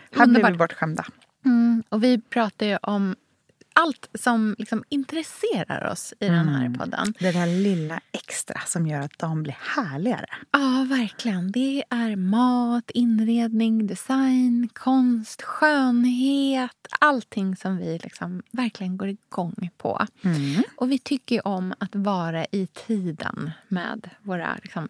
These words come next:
Speaker 2: trendspaningar och med våra observationer.
Speaker 1: Mm.
Speaker 2: Och nu idag ska vi prata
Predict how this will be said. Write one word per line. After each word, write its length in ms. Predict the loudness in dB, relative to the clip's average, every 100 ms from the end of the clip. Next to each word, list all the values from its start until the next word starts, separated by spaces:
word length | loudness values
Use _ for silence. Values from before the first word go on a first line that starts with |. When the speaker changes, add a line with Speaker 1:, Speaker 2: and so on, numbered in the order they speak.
| -6
Speaker 2:
trendspaningar 960 | 0 0 0 -2 -2 -4 -6 -4 -4 -2
och 300 | -4 -4 -6
med 140 | -2 0
våra 200 | 0 -2
observationer. 1080 | -4 -6 -4 -6 -8 -10 -8 -4 -2 -2 -2 -2
Speaker 1:
Mm. 260 | 0 2 2 0 -16 -10 -4
Speaker 2:
Och 240 | -4 0
nu 720 | 4 6 6 6 4 4 0 -2
idag 580 | -4 -2 -2 -2 -4
ska 160 | -8 -6
vi 80 | -6
prata 760 | -4 -2 -2 -6 _ -6 -6